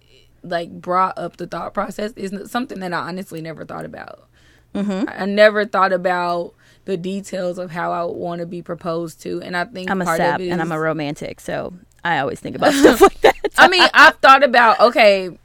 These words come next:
Speaker 1: I've thought about my wedding, right? My wedding is planned out on Pinterest, but I don't think it's because I'm a romantic. It's also because I'm a planner. So I think
Speaker 2: Yeah.
Speaker 1: of things, like, way ahead of time.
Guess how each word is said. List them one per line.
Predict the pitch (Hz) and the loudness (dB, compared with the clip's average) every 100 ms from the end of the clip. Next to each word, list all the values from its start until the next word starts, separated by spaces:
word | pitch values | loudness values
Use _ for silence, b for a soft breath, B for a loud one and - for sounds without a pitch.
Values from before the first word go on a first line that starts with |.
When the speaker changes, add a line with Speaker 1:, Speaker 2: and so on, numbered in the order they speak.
| _ - B B B B B B B - - | _ -20 B B B B B B B -4 6
Speaker 1:
I've | 254 311 | 6 6
thought | 262 254 | 4 4
about | 226 214 196 180 175 175 - - _ _ | 4 2 4 2 2 0 -4 -10 _ _
my | - 196 185 | -4 0 2
wedding, | 185 185 175 - - 185 | 2 2 0 -2 -10 -8
right? | 190 165 175 208 - _ - | -4 -4 -4 -6 -10 _ -10
My | 202 208 | 0 2
wedding | 214 220 220 214 | 4 2 0 -2
is | 214 | -6
planned | 233 190 190 | -6 -6 -2
out | 180 | -2
on | 180 180 | -2 -6
Pinterest, | 190 185 - 190 185 | -6 -8 -10 -14 -12
but | 185 190 | -6 -2
I | |
don't | 190 196 202 | 0 -2 -4
think | 196 | -8
it's | 208 | -8
because | 208 208 185 175 | -8 -6 -4 -4
I'm | 170 | -6
a | 175 | -8
romantic. | 175 175 165 175 185 160 | -8 -8 -10 -12 -12 -12
It's | 175 | -12
also | 180 175 170 | -10 -10 -10
because | 170 175 160 | -14 -12 -14
I'm | 175 - | -14 -16
a | |
planner. | - 165 160 80 73 - b b | -16 -16 -16 -16 -18 -20 b b
So | - 185 170 160 - | -8 -4 -2 -4 -6
I | 175 | -2
think | - | 2
Speaker 2:
Yeah. | - 143 | 2 2
Speaker 1:
of | - | -4
things, | - 170 165 170 | -10 -8 -8 -8
like, | 170 160 | -8 -6
way | 170 170 165 | -6 -4 -4
ahead | 170 175 170 | -6 -8 -10
of | 170 | -12
time. | - 107 98 214 | -14 -14 -14 -16